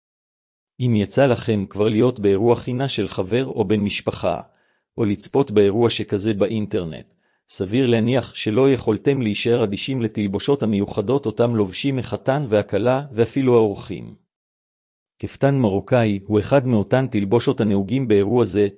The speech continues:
ואם אין לכם תלבושות מסורתיות לחינה בביתכם, תוכלו להשכיר כאלה אצלנו בללה סוזנה לכבוד האירוע, ולכן אינכם צריכים להיות מודאגים לכך. בדרך כלל הצבע המסורתי יהיה אדום, אולם ישנם כפתנים בצבעים שונים,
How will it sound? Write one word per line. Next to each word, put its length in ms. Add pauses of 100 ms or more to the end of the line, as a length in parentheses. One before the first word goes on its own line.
ואם 300
אין 120
לכם 340
תלבושות 540
מסורתיות 640
לחינה 400
בביתכם, 560
תוכלו 380
להשכיר 720
כאלה 360
אצלנו 500
בללה 380
סוזנה 580
לכבוד 420
האירוע, 360
ולכן 420
אינכם 420
צריכים 440
להיות 280
מודאגים 500
לכך. 560 (960)
בדרך 520
כלל 200
הצבע 400
המסורתי 520
יהיה 320
אדום, 440 (440)
אולם 300
ישנם 420
כפתנים 520
בצבעים 460
שונים, 520